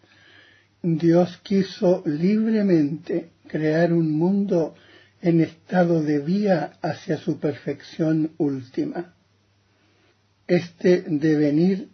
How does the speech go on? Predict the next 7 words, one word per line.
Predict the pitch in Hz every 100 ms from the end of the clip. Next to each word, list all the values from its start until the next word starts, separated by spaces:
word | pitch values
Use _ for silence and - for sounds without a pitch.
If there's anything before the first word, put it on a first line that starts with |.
| _ _ _
trae | 170 165 170 165
consigo | 165 143 143 - - 190 190 185 180 175
en | 147
el | 147 135 127
designio | 139 - 185 180 180 160 143
de | 139 135
Dios, | 151 175 175 _